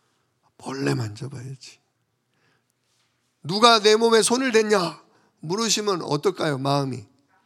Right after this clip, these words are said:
아주 그냥 철렁 내려앉을 거예요. 그냥 털썩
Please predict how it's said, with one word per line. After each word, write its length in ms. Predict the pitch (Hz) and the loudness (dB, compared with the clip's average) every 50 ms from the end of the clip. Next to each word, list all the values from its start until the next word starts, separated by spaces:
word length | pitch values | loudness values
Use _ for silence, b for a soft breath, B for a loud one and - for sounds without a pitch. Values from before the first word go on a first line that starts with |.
| _ _ _ _ _ _ _ _ _ _ _ _ _ _ _ _ _ | _ _ _ _ _ _ _ _ _ _ _ _ _ _ _ _ _
아주 280 | - 135 165 180 202 | 4 4 4 6 6
그냥 300 | 208 220 220 196 175 165 | 6 6 6 2 2 2
철렁 480 | - - - 139 262 285 294 277 240 214 | 2 2 4 4 4 2 2 0 0 2
내려앉을 460 | 202 185 185 202 190 180 175 170 175 | 2 2 4 4 2 2 0 -2 -4
거예요. 240 | 170 - - - 139 | -4 -2 -4 -4 -2
그냥 320 | - - 165 196 202 170 135 B B B B B B | -2 0 2 2 2 0 -2 B B B B B B
털썩 800 | - - 269 254 240 - - 262 254 - - - _ _ _ _ | 0 0 2 2 2 4 4 4 4 2 -2 -20 _ _ _ _